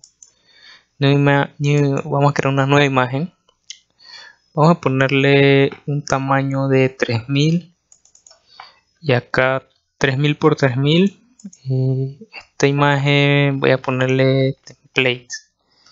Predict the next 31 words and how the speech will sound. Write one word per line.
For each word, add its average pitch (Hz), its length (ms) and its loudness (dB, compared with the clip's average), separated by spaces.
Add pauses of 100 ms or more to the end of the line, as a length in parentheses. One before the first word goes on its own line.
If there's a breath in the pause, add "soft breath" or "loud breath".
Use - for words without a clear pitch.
(960 loud breath)
Este - 160 -4
es 131 60 -2
el 135 60 -2
nombre, 139 440 2
le 165 140 -4
vamos 127 240 -8
a 127 80 -14
dar 131 80 -8
ok. - 180 -6 (960 loud breath)
Bien, 123 200 -2
aquí - 200 -4
se 139 160 2
ha 131 40 0
creado 131 280 -4
nuestra 135 300 -4
imagen. 131 340 -2 (720 loud breath)
Ahora, 123 280 0
¿qué - 80 -12
tenemos 160 260 -2
que 156 80 -6
hacer? 156 400 0
Vamos 131 320 -4
a 131 60 2
darle 127 240 2
aquí 170 560 -4
a 135 160 -2
esta 139 880 0
herramienta 131 580 -2
que 127 120 0
dice 123 600 -2
break. - 300 -6